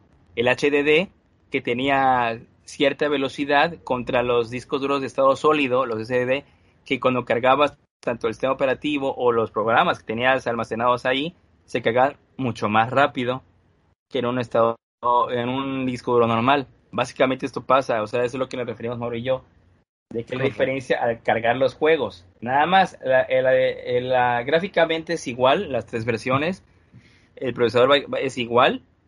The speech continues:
Speaker 1: la diferencia es esta, que la neta de capacidad y velocidad, pues sí es un poquito abismal. Ahora bien, eh, ya la última versión, que es ya la más alta, la de quinientos doce, ya trae pantalla antirreflejante.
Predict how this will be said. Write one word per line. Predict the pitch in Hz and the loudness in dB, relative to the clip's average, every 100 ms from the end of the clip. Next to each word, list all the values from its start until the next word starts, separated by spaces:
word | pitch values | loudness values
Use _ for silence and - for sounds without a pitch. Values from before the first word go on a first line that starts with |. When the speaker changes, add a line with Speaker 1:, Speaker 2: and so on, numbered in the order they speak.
| _ _ | _ _
Speaker 1:
la | 123 120 | 0 0
diferencia | 117 120 123 - 127 | 0 -2 -2 -4 -4
es | 151 | -2
esta, | 175 - 127 - - | -2 -2 -6 -8 -2
que | 123 | 2
la | 117 | 2
neta | 117 123 160 165 | 2 0 4 4
de | 143 127 | 4 2
capacidad | 120 - - 120 127 | 0 0 -2 0 0
y | |
velocidad, | 120 110 - 117 143 | 0 -2 -2 -2 -2
pues | - 123 | -6 -12
sí | - 104 107 | -10 -6 -2
es | 110 - | -4 -6
un | 123 | -10
poquito | 113 - 95 98 | -10 -10 -6 -4
abismal. | 101 101 120 120 - _ _ _ | -4 -4 -4 -4 -6 _ _ _
Ahora | - 117 120 | -2 2 4
bien, | 131 156 143 _ _ _ - _ _ _ _ - - _ _ _ _ _ - | 4 2 0 _ _ _ -20 _ _ _ _ -20 -20 _ _ _ _ _ -6
eh, | 135 139 135 135 131 131 127 127 120 - | 2 4 4 6 6 8 6 4 0 -2
ya | 139 165 | 4 6
la | 202 | 6
última | 208 180 | 2 -2
versión, | 135 151 170 - _ - 196 | -2 -4 -6 -8 _ -20 -10
que | 143 | -6
es | 135 | -2
ya | 135 | 0
la | 143 | 0
más | 139 135 | -4 -4
alta, | 135 135 196 | -4 -2 -2
la | 143 | 0
de | 113 | -2
quinientos | 123 120 120 - 123 | -4 -6 -6 -4 -2
doce, | 123 123 139 240 - _ _ _ | 0 2 2 -2 -4 _ _ _
ya | 123 123 123 | 0 2 4
trae | 139 143 143 - | 4 2 0 -2
pantalla | 120 107 117 135 | -2 0 0 0
antirreflejante. | 147 147 127 113 107 117 127 120 92 | -2 -4 -4 -4 -4 -2 -2 -2 -12